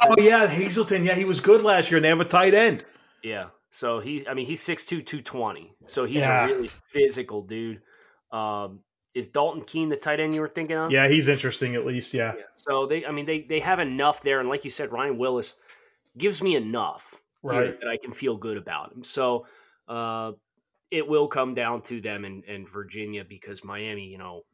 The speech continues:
Speaker 2: we all expected Tate Martell to kinda come in, transfer in. "Oh, Ohio State kid, gonna take the job." Well, Tate Martell's lost four straight quarterback battles now. So,
Speaker 1: <laughs>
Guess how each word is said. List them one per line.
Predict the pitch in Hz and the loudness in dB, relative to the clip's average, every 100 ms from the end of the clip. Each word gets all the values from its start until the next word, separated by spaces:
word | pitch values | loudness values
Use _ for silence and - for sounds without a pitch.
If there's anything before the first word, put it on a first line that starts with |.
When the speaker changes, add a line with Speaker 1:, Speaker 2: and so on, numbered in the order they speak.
| _ - - - - | _ -18 -16 -14 -10
Speaker 2:
we | 127 | -6
all | 110 110 | -6 -6
expected | 104 - 113 104 104 | -8 -8 -10 -10 -14
Tate | - 113 | -12 -12
Martell | 92 82 - 131 117 | -12 -14 -8 -6 -4
to | 110 | -6
kinda | - 107 98 92 | -10 -8 -8 -10
come | 113 104 | -10 -10
in, | 104 98 | -10 -12
transfer | 113 101 - 95 | -10 -10 -12 -14
in. | 92 92 | -14 -12
"Oh, | 92 104 101 | -12 -12 -14
Ohio | - 113 101 | -10 -10 -10
State | - 123 117 | -10 -10 -10
kid, | 120 110 - | -12 -14 -14
gonna | 104 | -16
take | 95 104 101 | -14 -14 -12
the | - | -8
job." | 123 117 110 | -6 -4 -6
Well, | 113 | -10
Tate | - 123 104 | -8 -8 -8
Martell's | 110 107 113 104 104 | -12 -12 -10 -10 -10
lost | 104 98 - | -12 -12 -16
four | - 117 104 | -16 -12 -12
straight | - 104 95 | -10 -12 -10
quarterback | 101 98 - 98 - | -12 -14 -12 -14 -12
battles | 95 - - 101 | -12 -14 -16 -18
now. | 95 95 | -16 -8
So, | 277 302 320 294 | -4 -2 -2 -2
Speaker 1:
<laughs> | 175 170 175 - - - 175 - 190 170 | 0 -2 0 0 0 0 -2 0 -2 -2